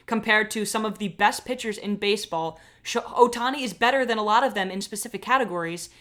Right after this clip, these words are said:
and then he vaults himself into another universe by also being one of the best hitters in the league right now.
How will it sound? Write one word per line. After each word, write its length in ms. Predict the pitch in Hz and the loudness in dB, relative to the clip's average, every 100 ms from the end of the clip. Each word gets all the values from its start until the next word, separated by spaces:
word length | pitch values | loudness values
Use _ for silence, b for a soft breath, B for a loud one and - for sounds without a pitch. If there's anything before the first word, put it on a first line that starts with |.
| b - | b -6
and 100 | 233 | -4
then 100 | 247 | -4
he 140 | 254 | -4
vaults 320 | 214 214 240 240 | -4 -2 -2 -4
himself 420 | 233 226 208 208 | -4 -2 -2 -4
into 260 | 214 214 226 | -10 -8 -6
another 640 | 214 214 208 220 214 208 - | -4 -2 0 0 -2 -4 -10
universe 960 | 185 196 359 370 214 156 151 - - B B B | -10 -6 -2 0 0 -4 -10 -8 -8 B B B
by 140 | 208 208 | 4 6
also 300 | 202 202 196 | 4 2 -2
being 260 | 180 180 | -2 -2
one 160 | 175 175 | -4 -6
of 60 | 170 | -8
the 60 | |
best 300 | 160 147 - | -10 -10 -10
hitters 280 | 165 156 - | -12 -14 -14
in 60 | 90 | -14
the 80 | |
league 240 | 95 - - | -16 -14 -14
right 160 | - - | -14 -14
now. 180 | - | -16